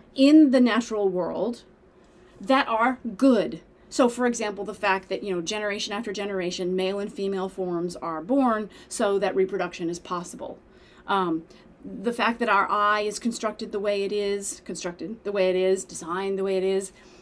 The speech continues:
is good for us. Um, the fact that the Earth is,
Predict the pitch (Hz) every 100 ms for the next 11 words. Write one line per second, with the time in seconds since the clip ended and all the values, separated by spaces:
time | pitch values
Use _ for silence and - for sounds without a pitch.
0 | - - 220 220 220 - - 233 302 247
1 | - - - - - 247 196 175 170 -
2 | - - 214 190 196 226 240 240 240 -
3 | 226 226 240 208 175